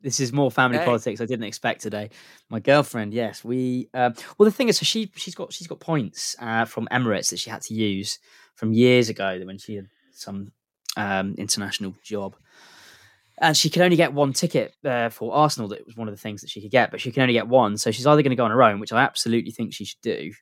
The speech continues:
Speaker 1: 'cause she's never been to an Arsenal game, and she's, over the last two years,
Speaker 2: Sh-
Speaker 1: become a massive fan.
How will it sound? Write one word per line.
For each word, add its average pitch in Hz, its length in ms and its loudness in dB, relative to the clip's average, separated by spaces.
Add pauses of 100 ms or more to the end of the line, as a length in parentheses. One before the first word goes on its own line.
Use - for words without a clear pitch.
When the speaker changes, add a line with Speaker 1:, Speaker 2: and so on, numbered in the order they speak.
Speaker 1:
'cause 101 200 -10
she's 98 160 -8
never 104 160 0
been 104 140 -2
to - 100 -12
an 95 80 -10
Arsenal 95 240 -14
game, 92 240 -12
and 98 100 -14
she's, - 240 -14 (200)
over 127 120 6
the 113 120 4
last 104 200 4
two 110 140 -2
years, 104 180 2
Speaker 2:
Sh- - 60 -8
Speaker 1:
become 95 140 -14
a 95 40 -10
massive 98 360 -6
fan. 98 380 -8